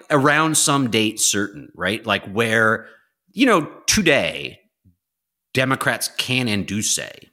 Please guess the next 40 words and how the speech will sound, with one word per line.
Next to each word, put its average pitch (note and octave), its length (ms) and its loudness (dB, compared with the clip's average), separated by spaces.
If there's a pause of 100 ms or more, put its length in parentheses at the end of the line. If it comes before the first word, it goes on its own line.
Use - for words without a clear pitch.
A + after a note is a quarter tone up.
(560)
"It's E3+ 180 0
early." D2+ 360 -2 (580)
M-, A#2 180 -6
usually, C3 680 4 (680)
the A2+ 220 -2
other A#2 140 -4
party A2+ 240 -2
would G2 140 -4
still A2 180 -4
be G2 80 -2
locked F#2 320 -4
in F2+ 80 -4
a D#2 100 -10 (680)
competitive F2+ 440 -6
primary D2 400 -8
right B1 220 -16
now, G#1+ 300 -20 (460)
and G#2 160 -2
we'd G2+ 140 -2
be G2+ 120 -2
waiting G2+ 440 0
to G2 100 -6
get F#2+ 300 -6
the - 80 -18
campaign F2+ 460 -8
underway D2 720 -12 (600)
in G#2+ 100 -2
the G2 60 -2
spring D#3 240 0
or A#2+ 40 0
maybe B2 240 0
even F#2 180 -4
in F#2 200 -10
the E2 60 -6
summer D#2 580 -4
after E2 260 -8
the D2 80 -18
conventions. D2 600 -12
And G#2+ 180 -8
so A#2 380 0